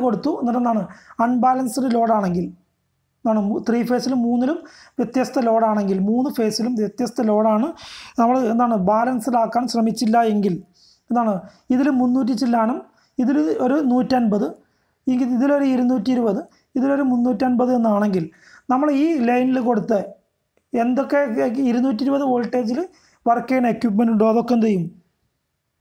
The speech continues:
കേടായി പോകും, ഫാൾട്ട് വരും.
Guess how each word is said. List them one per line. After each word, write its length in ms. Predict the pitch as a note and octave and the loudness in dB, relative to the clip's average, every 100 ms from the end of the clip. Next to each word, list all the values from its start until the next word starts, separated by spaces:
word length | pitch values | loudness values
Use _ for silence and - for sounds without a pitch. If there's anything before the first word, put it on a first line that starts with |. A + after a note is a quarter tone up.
| _ _ _ _ _ _ - | _ _ _ _ _ _ -2
കേടായി 340 | C4+ C#4 C4 G#3 | 2 2 2 2
പോകും, 220 | A3+ F#3+ - - _ _ _ _ _ _ _ _ _ | 0 0 -6 -16 _ _ _ _ _ _ _ _ _
ഫാൾട്ട് 360 | A#3 B3 A#3+ - A3+ | 0 0 0 0 0
വരും. 200 | G3 | 0